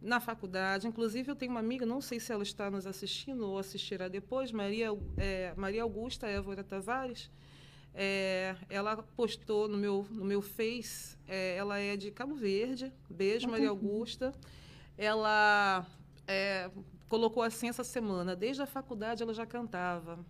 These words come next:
Speaker 1: né? Ela é de Cabo Verde, mas ela veio fa-, ela fez a graduação comigo na uf, né? E os meus colegas também, do grupo aí, da turma de noventa e cinco,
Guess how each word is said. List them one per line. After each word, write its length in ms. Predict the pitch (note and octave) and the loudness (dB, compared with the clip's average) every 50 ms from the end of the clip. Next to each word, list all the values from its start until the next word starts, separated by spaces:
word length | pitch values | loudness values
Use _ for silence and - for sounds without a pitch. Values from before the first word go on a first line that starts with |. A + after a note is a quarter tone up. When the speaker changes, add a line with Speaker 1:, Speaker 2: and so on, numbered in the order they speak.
| - - - - | -18 -18 -14 -10
Speaker 1:
né? 120 | - G3+ | -6 -4
Ela 180 | G3+ G3+ G3 G3 | -2 -2 -2 -2
é 100 | F#3 F#3+ | -4 -6
de 80 | F#3 - | -6 -6
Cabo 200 | F#3+ F#3 G3+ A#3 | -8 -8 -8 -6
Verde, 460 | A3+ A3 A3+ A#3+ A#3+ A3+ A3+ A3 A3+ G#3+ | -4 -2 0 0 2 0 0 -2 -2 -4
mas 200 | G3 F#3 F3+ F3 | -4 -4 -2 -2
ela 180 | G3 G3 G3 G3 | 0 0 0 0
veio 440 | F#3 F#3 F#3+ G3 G3 G3+ G#3 G#3 G3+ - - - - - - | 0 -2 -2 0 0 0 0 -2 -4 -6 -16 -18 -18 -16 -10
fa-, 140 | - F3 G3 G3 | -6 -6 -4 -2
ela 200 | G#3 G3 G3 G3 | -2 -2 -2 -2
fez 540 | F#3+ - - A#3 A#3+ C4 B3+ A3 - - - | -4 -4 -2 0 0 0 0 -2 -4 -6 -6
a 60 | G#3+ | -6
graduação 640 | F#3+ F#3 F#3 G3 F#3+ G3 F#3+ F#3 - G3 F#3+ F#3 F#3 F3+ F#3 - | -6 -4 -4 -4 -2 -4 -4 -4 -4 -4 -4 -4 -4 -6 -8 -8
comigo 500 | - G3 G3+ F#3 G3 G3+ A3 A3 C4 B3+ | -4 -2 -2 0 0 0 -2 -2 -2 -2
na 160 | A3+ G3 F#3+ | -2 0 0
uf, 580 | F3+ F3+ F#3 G3 G#3 A#3 A3+ - - C#4 D4+ D#4+ - - - - - - | 0 0 0 0 -2 -2 -4 -6 -8 -8 -8 -8 -10 -16 -20 -20 -12 -6
né? 320 | G3+ G3 G3 G#3 A#3 C4+ - - - - - - - - | -4 -2 -2 -2 -2 -4 -6 -10 -18 -20 -20 -20 -14 -6
E 680 | - G3+ G3+ G3+ G3+ G3+ G3+ - F#3+ F#3+ F#3+ F#3+ F#3 E3+ E3 - - - - - - | -4 0 0 2 2 2 2 0 0 0 0 0 -2 -2 -4 -8 -16 -20 -20 -10 -6
os 120 | - G3+ F#3 | -4 -2 0
meus 200 | G3+ G3+ G3+ - | 0 0 0 0
colegas 540 | - A3 G#3 F#3+ F#3 F#3+ G#3 G#3+ A3+ A3+ - | 0 0 2 4 4 4 2 2 0 0 -2
também, 420 | C4 B3 G3 F3+ F3 F#3+ G#3+ A3+ | -2 -2 0 0 2 2 2 0
do 80 | G3+ F#3+ | 0 -2
grupo 340 | E3+ F#3+ G3+ A3 A3 - G3 | 0 -2 -2 -2 -2 -4 -2
aí, 160 | F#3 G#3 G#3+ | -2 0 0
da 120 | F#3 F#3+ | 0 -2
turma 300 | F#3+ G3 G#3+ G#3 G#3+ G#3 | 0 2 2 2 4 2
de 260 | G3 F#3 G3 F#3+ F3+ F3+ | 2 0 0 0 0 0
noventa 380 | F#3 F#3 F3+ F3+ F#3+ G#3 G#3 G#3 | 0 0 -2 0 -2 -2 -2 -4
e 20 | G3 | -4
cinco, 500 | G3 - - A#3 A#3 A#3 A#3 A3+ - | -6 -6 -4 -2 -2 -2 -2 -4 -6